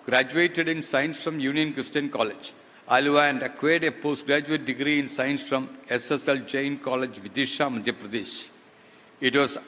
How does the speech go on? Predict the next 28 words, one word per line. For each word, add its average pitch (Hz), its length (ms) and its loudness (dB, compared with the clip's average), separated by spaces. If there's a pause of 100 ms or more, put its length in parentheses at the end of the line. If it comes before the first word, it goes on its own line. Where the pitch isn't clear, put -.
(120)
out 147 300 4
of - 160 -4
passion 156 420 2
for 170 300 0 (160)
law 127 340 4 (720)
that 127 160 4
His 139 200 0
Lordship 147 420 0 (220)
left 147 220 -2
a 175 80 4 (200)
teaching 160 420 -2
assignment 160 680 2
in 151 140 -4
Shimla 147 360 2 (240)
to 131 100 -6
study 143 440 2 (160)
law. 139 160 8 (580)
His 131 180 -2
Lordship 143 440 2
completed 156 440 -2
L 147 160 0
L 151 200 0
B 160 100 2
from 143 240 -6
Government 143 380 2
Law 143 160 2
College, 139 400 -2 (340)
Ernakulam, 120 560 2